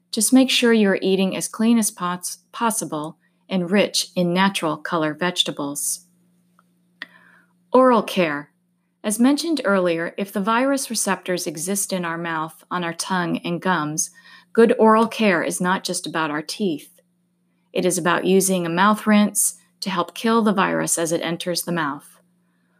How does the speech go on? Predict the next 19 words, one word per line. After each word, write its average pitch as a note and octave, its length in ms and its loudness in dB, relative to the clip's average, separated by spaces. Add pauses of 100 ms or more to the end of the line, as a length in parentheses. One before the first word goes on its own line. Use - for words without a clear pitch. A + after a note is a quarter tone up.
(140)
One A#3+ 240 6
way G3+ 260 6
is F#3+ 180 2
to G3 100 0
use F3+ 200 4
toothpaste A#3+ 640 -2
or A#3 80 0
mouthwash F#3 680 -2
containing F3+ 640 -6 (340)
the - 140 -8
antiviral F#3+ 880 0
herbal E3+ 360 0
extracts E3 800 -4 (360)
or G3 100 2
gargling F#3+ 760 2
with F#3+ 240 -2
food-grade F#3 540 0
hydrogen E3+ 540 -6
peroxide D3+ 800 -6